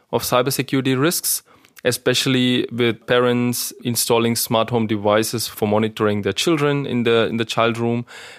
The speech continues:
and when they use, uh, I O T devices in other environments within their homes, like smart refrigerators. So people are asking for a symbol of trust, so to say, an identification that cybersecurity measures have been adopted by the manufacturer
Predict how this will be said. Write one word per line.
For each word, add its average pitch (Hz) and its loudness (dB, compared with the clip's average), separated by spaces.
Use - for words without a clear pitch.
and 104 0
when 117 0
they 117 0
use, 113 0
uh, 107 4
I 110 2
O 110 2
T 110 -4
devices 107 0
in 107 -2
other 110 2
environments 107 0
within 110 0
their 107 2
homes, 113 0
like 101 0
smart 104 -2
refrigerators. 120 -2
So - 0
people 123 0
are 117 2
asking 120 0
for 110 2
a 113 4
symbol 135 0
of - -4
trust, - -2
so - 2
to 101 2
say, 101 2
an 110 -2
identification 131 -2
that 107 0
cybersecurity 120 0
measures 117 0
have 104 0
been 107 -2
adopted 110 -2
by 107 4
the 110 -2
manufacturer 107 0